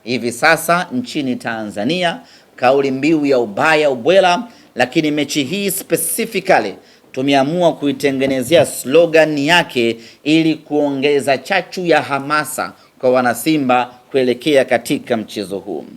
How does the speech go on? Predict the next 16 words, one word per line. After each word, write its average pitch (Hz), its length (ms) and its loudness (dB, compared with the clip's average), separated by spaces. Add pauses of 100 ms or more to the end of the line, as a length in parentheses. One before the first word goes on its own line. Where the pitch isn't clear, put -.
(600)
Kauli 160 280 4
mbiu 175 180 2
yetu 185 340 2
kuelekea 151 720 2
katika 165 560 0
mchezo 147 720 0
wa 127 120 4
tarehe 139 420 0
tisa 139 460 -6 (320)
dhidi 151 340 0
ya 151 120 4
Al 139 180 0
Masry 117 540 -2 (340)
inasema, 123 760 2 (140)
"Hii 131 500 0 (920)
tunavuka." 123 760 -2